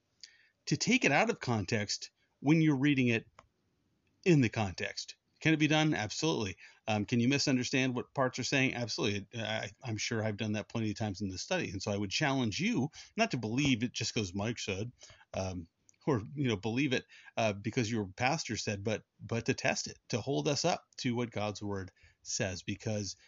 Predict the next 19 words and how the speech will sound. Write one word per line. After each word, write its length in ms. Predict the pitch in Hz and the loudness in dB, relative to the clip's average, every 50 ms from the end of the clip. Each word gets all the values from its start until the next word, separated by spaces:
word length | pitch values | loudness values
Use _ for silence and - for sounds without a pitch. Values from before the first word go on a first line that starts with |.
| _ _ _ _ | _ _ _ _
when 160 | 127 113 107 | -2 -2 0
fallible 460 | - - 123 131 143 151 135 127 127 | 0 0 2 2 2 2 2 2 2
men 440 | 127 123 127 123 110 98 104 107 117 - _ - - _ _ | 4 4 4 4 2 2 0 0 -2 -4 _ -20 -20 _ _
are 400 | - 110 107 107 107 104 104 101 - _ | -6 -4 -2 -2 -2 -4 -4 -6 -8 _
teaching 400 | - - 175 165 - 160 143 127 | -4 -4 -2 0 2 2 2 2
God's 320 | 113 127 127 120 120 107 - | 2 2 2 0 0 -2 -6
word, 400 | 113 113 110 104 101 101 101 95 - _ _ _ _ _ _ | -4 -4 -2 -2 -2 -4 -8 -12 -16 _ _ _ _ _ _
chances 440 | - - 151 143 147 - 143 127 110 | -4 -2 0 0 0 -2 -4 -2 0
are 280 | 123 117 113 113 117 110 | 0 0 2 0 0 -2
that 160 | 101 101 98 | -4 -6 -6
at 80 | 104 | -4
some 240 | - - 131 135 139 | -2 -2 0 -2 -2
point 220 | - - 156 143 127 | -2 0 0 0 0
in 60 | 123 | 0
time, 360 | - 156 147 123 107 107 104 | 0 0 0 0 0 0 0
they're 140 | 104 110 104 | -2 -2 -2
gonna 180 | - 110 101 | -2 -4 -4
get 260 | 98 - 120 101 - - | -4 -4 -4 -4 -4 -6
something 640 | - - 120 113 104 - - 101 98 95 95 92 | -6 -4 -4 -4 -4 -6 -8 -8 -8 -8 -10 -12